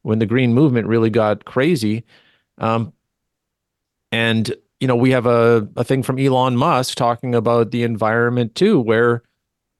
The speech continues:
it fits right in. Even the alternative, the so-called, you know, champions of the people are saying the same thing. It's all about cracking down with the environmental movement. That's why I call it the Green World Order. They're gonna use the environment to justify every kind of tyranny.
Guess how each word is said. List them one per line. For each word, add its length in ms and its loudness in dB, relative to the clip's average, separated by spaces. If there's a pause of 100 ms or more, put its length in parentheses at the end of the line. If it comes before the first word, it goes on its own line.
(140)
it 160 -2
fits 280 -2
right 220 0
in. 220 2
Even 320 -4
the 200 2
alternative, 960 0
the 100 -2
so-called, 600 -2 (220)
you 80 -6
know, 120 0
champions 600 -2
of 60 2
the 100 0
people 500 2
are 140 2
saying 340 -4
the 60 0
same 300 -2
thing. 260 -2
It's 140 -4
all 180 2
about 400 -2
cracking 420 -4
down 360 -2 (600)
with 240 -2
the 100 0
environmental 680 0
movement. 260 0
That's 220 -4
why 240 2
I 40 -2
call 220 0
it 80 -4
the 80 -4
Green 360 -2
World 220 2
Order. 280 0
They're 160 0
gonna 120 -2
use 420 -2 (300)
the 60 -2
environment 640 0
to 80 -4
justify 500 -2
every 300 -2
kind 280 -4
of 80 -6
tyranny. 600 0